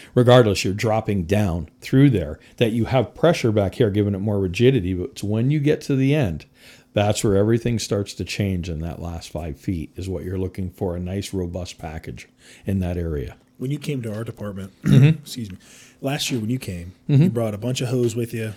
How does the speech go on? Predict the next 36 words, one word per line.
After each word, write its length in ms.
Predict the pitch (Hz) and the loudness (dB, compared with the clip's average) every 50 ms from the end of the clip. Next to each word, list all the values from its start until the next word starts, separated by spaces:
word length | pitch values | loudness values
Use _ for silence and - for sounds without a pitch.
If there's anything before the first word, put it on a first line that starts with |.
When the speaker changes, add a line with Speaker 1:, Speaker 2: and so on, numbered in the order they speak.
| - 123 | -8 -6
Speaker 2:
We 80 | 120 | -4
had, 160 | 117 135 120 120 | -4 -4 -4 -6
I 40 | 117 | -8
think, 260 | - 147 143 135 139 | -6 -6 -6 -6 -8
four 520 | - - - - 143 139 143 147 147 143 143 | -12 -18 -12 -6 -2 -2 0 0 0 0 -2
or 40 | 131 | -4
five, 460 | 139 - - 123 113 123 127 - - | -6 -8 -12 -12 -10 -10 -12 -12 -12
I, 240 | - - - 110 104 - - - | -10 -10 -10 -10 -12 -14 -16 -18
I 60 | - | -16
couldn't 200 | - - 120 107 | -10 -10 -10 -8
tell 140 | - - 120 | -6 -6 -6
you 80 | 113 | -6
the 80 | 104 95 | -6 -8
number, 340 | 104 104 104 107 113 113 - _ _ _ _ _ _ _ | -10 -10 -8 -8 -10 -10 -12 _ _ _ _ _ _ _
four 200 | - - 139 143 139 | -6 -2 0 0 0
or 40 | 135 | -2
five 560 | 139 - 123 127 127 131 127 127 120 - - - | -4 -6 -8 -6 -6 -4 -6 -6 -8 -10 -12 -10
lines 580 | 107 107 110 110 117 120 120 120 120 107 - - | -8 -8 -6 -6 -6 -6 -6 -6 -6 -6 -8 -8
hooked 300 | 104 113 131 - - - | -6 -8 -8 -8 -6 -8
up, 220 | 113 117 123 - - - - - | -6 -6 -8 -10 -12 -12 -4 -2
Speaker 1:
Yep. 180 | 131 135 - - - - | -2 -2 -2 -4 -20 -16
Speaker 2:
preloaded 460 | - 143 139 135 123 127 127 131 127 123 | -8 -6 -4 -2 -2 -2 -2 -2 -2 -2
already, 380 | 123 123 123 123 127 127 123 - - - - - | -4 -4 -4 -6 -6 -8 -10 -12 -16 -20 -12 -6
Speaker 1:
Yep. 100 | - - | -6 -6
Speaker 2:
and 80 | 117 110 | -6 -6
we 100 | 117 113 | -8 -8
tested 380 | 117 - 139 123 - - 123 123 | -6 -6 -6 -6 -6 -8 -8 -8
each 180 | 127 123 - | -8 -8 -8
one. 300 | 123 123 123 123 123 120 | -8 -8 -6 -6 -6 -4
We 80 | 120 127 | -2 0
even 200 | 131 123 123 120 | 0 0 -2 -4
had 120 | 127 117 110 | -6 -8 -10
a 60 | 104 | -12
two, 300 | 107 - - 139 131 135 - | -14 -12 -8 -6 -6 -6 -6
a 180 | 120 107 104 | -8 -8 -8
two, 300 | - - - 143 135 131 | -10 -8 -6 -4 -2 -2